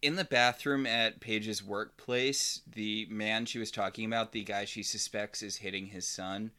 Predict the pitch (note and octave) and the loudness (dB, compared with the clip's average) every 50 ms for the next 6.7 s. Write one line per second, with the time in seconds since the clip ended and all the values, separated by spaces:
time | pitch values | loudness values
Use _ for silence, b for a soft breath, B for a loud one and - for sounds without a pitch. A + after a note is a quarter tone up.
0 | b b b b b b - G2 G2+ G2 - - G#2 G2+ G2+ - - A2+ A2 G#2 | b b b b b b -6 -4 -4 -4 -2 0 2 2 2 0 0 -4 -4 -4
1 | G2 - G#2 F#2+ F#2+ G2 G#2+ A#2 B2 - - - - - _ _ _ b b b | -4 -4 -2 -2 -2 -2 -2 -4 -2 -2 -4 -4 -4 -10 _ _ _ b b b
2 | b b b - - G#2 G#2 G#2 G#2 G#2+ G#2 G#2 G#2 G2+ G2 G2 F#2+ F#2 - - | b b b -8 -4 -2 -2 -2 -2 -4 -6 -4 -2 -2 0 0 -2 -4 -6 -16
3 | - - G2+ G2 F2+ F2 F#2 F2+ F2+ - G#2+ A2+ C#3 - b b b b b b | -14 -10 -8 -8 -6 -6 -6 -6 -6 -8 -10 -12 -12 -14 b b b b b b
4 | b _ _ G#2 G#2 G2+ G2+ G2+ G2+ G2+ G2 G#2 G#2 - - - - G#2+ G2+ - | b _ _ -4 -2 -2 -2 -2 -4 -4 -6 -8 -8 -10 -10 -8 -8 -6 -4 -4
5 | - A2+ A2+ A2+ A#2+ A#2+ - - - - - - - - - _ - - - G2+ | -4 -2 -2 -2 -2 -2 -4 -4 -6 -6 -8 -12 -16 -20 -20 _ -20 -14 -8 -4
6 | G#2 A#2 C#3+ D3+ C3 A#2+ G#2+ G#2+ G#2+ A2 A2+ B2 C3+ | -4 -4 -4 -4 -4 -2 -2 -2 0 -2 -2 -4 -8